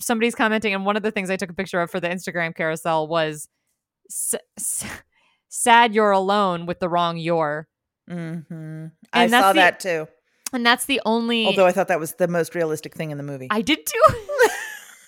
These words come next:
Speaker 2: <laughs> There's always
Speaker 1: I had
Speaker 2: gonna
Speaker 1: the
Speaker 2: be,
Speaker 1: exact same
Speaker 2: there's
Speaker 1: thought.
Speaker 2: always gonna be the wrong you're online.
Speaker 1: Ugh, yeah. But so that's like, and then I didn't even really,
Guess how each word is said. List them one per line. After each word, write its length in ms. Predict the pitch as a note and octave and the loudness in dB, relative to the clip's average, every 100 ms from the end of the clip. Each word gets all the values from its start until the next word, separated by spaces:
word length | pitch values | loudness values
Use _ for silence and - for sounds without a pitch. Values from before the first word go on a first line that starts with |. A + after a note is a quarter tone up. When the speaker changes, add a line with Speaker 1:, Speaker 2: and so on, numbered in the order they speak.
| - | -4
Speaker 2:
<laughs> 840 | G4+ - G4+ - - - - D#4+ | -4 -2 -6 -6 -8 -10 -10 -10
There's 120 | A3 A3 | -2 2
always 260 | A#3 B3+ | 4 4
Speaker 1:
I 40 | C4+ | 2
had 120 | A#3+ | 0
Speaker 2:
gonna 100 | C4+ | 0
Speaker 1:
the 60 | A3 | -2
Speaker 2:
be, 40 | |
Speaker 1:
exact 300 | G#3+ C4+ F#4+ | 2 2 2
same 220 | F#4 F4+ D#4+ | -2 -6 0
Speaker 2:
there's 140 | F4+ | 4
Speaker 1:
thought. 80 | A3 | 6
Speaker 2:
always 180 | A3+ G#3 | 4 2
gonna 200 | A#3+ A3 | 0 2
be 120 | A#3 | 0
the 120 | G3 | 0
wrong 380 | F#3 G3+ G#3 G3+ | 2 2 2 0
you're 300 | G3 F3 E3 | 2 2 2
online. 460 | D#3+ D#3 D3 D3 | -2 -4 -4 -4
Speaker 1:
Ugh, 280 | A3+ A3 F#3+ - - - - | -4 -2 -4 -8 -16 -16 -14
yeah. 320 | - E3+ D3 - - _ | -6 -6 -6 -12 -20 _
But 120 | C4 - | -2 2
so 300 | C#4+ B3 - | 4 4 4
that's 340 | G#3+ A#3 F4 | 6 4 4
like, 120 | C4+ | 0
and 100 | A#3+ | 0
then 120 | C4+ - | 0 0
I 120 | B3 | 0
didn't 220 | G#3 D4+ | 0 -4
even 200 | F4+ D4 | -4 -2
really, 160 | A#3 | 0